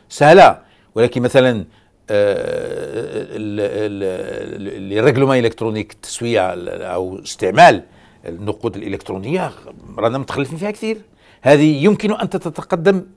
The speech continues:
آه، ب-، بسهولة. ال-، القروض كذلك يمكن أن تتحرك. المبادرة داخل البنوك والتخوف من القرار اللي يمكن أن يكون له آثار كذلك،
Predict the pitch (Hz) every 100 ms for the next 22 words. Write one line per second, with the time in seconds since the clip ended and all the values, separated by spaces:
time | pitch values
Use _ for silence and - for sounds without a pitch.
0 | _ _ _ _ - - - 69 69 67
1 | 107 151 151 104 _ _ 123 120 156 190
2 | 202 214 208 131 - - _ _ _ -
3 | _ - 120 127 131 135 127 120 123 127
4 | - - 127 - 165 165 147 - 139 147
5 | 143 135 - 113 - 127 123 123 117 -
6 | - 202 220 202 - _ _ _ _ -
7 | - _ - 170 160 156 151 160 190 175
8 | 175 156 160 - 156 131 151 196 - -
9 | 143 - _ _ 147 110 175 185 156 156
10 | 208 - - _ _ _ _ _ 113 143
11 | 165 165 156 151 - 123 - 165 185 196
12 | 175 - _ 120 131 170 160 175 165 160
13 | 160 156 160 - 175 220 160 160 214 156